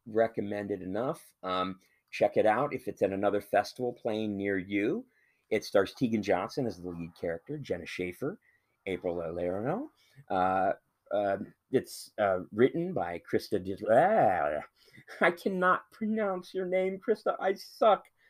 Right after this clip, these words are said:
I am horrible, Krista. Gosh darn it. Please, Krista, if you write another, uh, another film or short or anything, I will gladly be one of the people that gets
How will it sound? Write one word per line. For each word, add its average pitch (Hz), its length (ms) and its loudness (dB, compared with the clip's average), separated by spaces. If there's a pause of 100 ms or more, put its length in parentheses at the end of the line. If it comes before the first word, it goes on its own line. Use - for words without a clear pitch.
(200)
I 220 200 8
am 220 240 6
horrible, 214 720 6
Krista. 208 420 2 (720)
Gosh 214 400 4 (160)
darn 202 240 4
it. 180 220 4 (920)
Please, 214 400 -2 (360)
Krista, 208 200 2
if 180 140 -2
you 226 100 -4
write 220 200 6
another, 160 460 6
uh, 113 280 8 (340)
another 131 320 2
film 123 500 0
or 104 260 4
short 147 560 2
or 135 100 2
anything, 120 420 0 (360)
I 160 220 4
will 127 300 4
gladly 113 880 6 (600)
be 120 120 2
one 110 160 4
of 107 60 4
the 101 60 0
people 104 260 -2
that 101 120 0
gets 95 200 -6